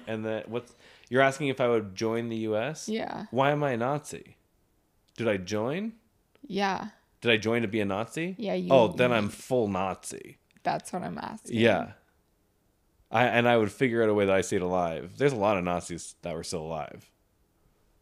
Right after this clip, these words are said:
Speaker 1: All, all the people, all the scientists, they're all Nazis. They all, they
Speaker 2: Right.
Speaker 1: just went and took all the, all the doctors and scientists and
Speaker 2: <laughs>
Speaker 1: stuff.
Speaker 2: I'm not asking about other people. I was only asking for your <laughs> answer.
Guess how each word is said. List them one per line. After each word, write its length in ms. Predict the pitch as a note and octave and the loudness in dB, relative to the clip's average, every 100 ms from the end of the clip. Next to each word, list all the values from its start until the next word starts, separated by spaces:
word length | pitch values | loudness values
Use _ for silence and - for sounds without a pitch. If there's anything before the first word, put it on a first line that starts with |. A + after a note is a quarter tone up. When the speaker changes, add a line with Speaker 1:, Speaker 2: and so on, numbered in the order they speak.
| _ - | _ 0
Speaker 1:
All, 120 | A2 A2 | 2 8
all 180 | B2+ | 8
the 60 | D#3 | 6
people, 240 | D#3+ C3+ B2+ | 2 2 4
all 80 | |
the 80 | A2+ | 2
scientists, 720 | - G2+ A2+ A#2 B2 A#2 - | 0 -2 -2 0 -2 -2 -8
they're 260 | - G#2+ A#2+ | -2 4 6
all 120 | G2+ | 6
Nazis. 640 | F#2 F#2 F#2 G#2+ A2 - - _ _ _ _ _ _ - | 2 -2 -2 -2 -2 -4 -14 _ _ _ _ _ _ -2
They 120 | A2+ | 6
all, 180 | A#2 A2+ | 6 6
they 120 | B2 | 6
Speaker 2:
Right. 60 | A#2+ | 4
Speaker 1:
just 160 | B2+ B2 | 2 2
went 160 | B2 | 2
and 160 | A#2 G#2+ | 0 -2
took 200 | B2 A2+ | -6 -2
all 100 | A2+ | 0
the, 260 | G#2+ G2+ - - F#2+ | 2 -2 -4 -12 -4
all 120 | G2+ | -4
the 40 | |
doctors 440 | F#2+ G#2 G#2+ G#2 G2 | 2 0 2 -4 -4
and 120 | F#2 | -6
scientists 440 | G2 G2+ G2 - | -6 -6 -8 -8
and 80 | - | -4
Speaker 2:
<laughs> 0 | |
Speaker 1:
stuff. 200 | - E2 - _ | -4 -6 -12 _
Speaker 2:
I'm 160 | A#3+ A3 | -2 2
not 160 | A#3 G3 | 4 6
asking 460 | D3+ G#3 - F#3+ | 4 2 -4 -8
about 240 | F3 - - | -4 -2 -2
other 180 | - | -4
people. 320 | - - - - | -4 -8 -4 -2
I 100 | F#3 | -2
was 140 | F#3 | -2
only 240 | - - | -4 -4
asking 400 | - - - F#3+ | -4 -2 -2 -2
for 140 | G#3+ B3 | 4 4
your 260 | - C4 - | 8 6 6
<laughs> 60 | |
answer. 760 | D#4 - - F#3 - - - | 4 4 0 -4 -4 -2 -2